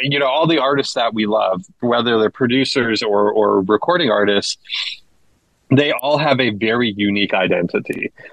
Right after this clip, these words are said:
And we know when we hear a Taylor Swift song, we know when we hear a Zedd song, we know when we hear something that Quincy Jones has produced,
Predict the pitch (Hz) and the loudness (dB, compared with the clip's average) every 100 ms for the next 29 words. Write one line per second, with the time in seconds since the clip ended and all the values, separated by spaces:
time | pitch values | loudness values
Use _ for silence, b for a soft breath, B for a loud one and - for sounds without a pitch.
0 | B - 113 104 101 120 131 156 131 139 | B -8 -4 -2 0 0 2 2 2 2
1 | 135 127 123 113 113 110 113 101 101 110 | 2 4 2 2 0 0 0 0 0 -2
2 | - 120 110 113 120 123 117 110 110 98 | 0 0 2 2 2 2 2 2 2 2
3 | 98 90 - 101 107 113 117 120 113 104 | 2 0 0 0 2 0 2 2 2 2
4 | 104 101 98 117 104 104 101 - 113 - | 2 2 0 0 0 0 -2 -4 -10 -8
5 | 107 147 143 110 - 104 98 95 - | -4 -2 -2 -4 -4 -2 0 -2 -4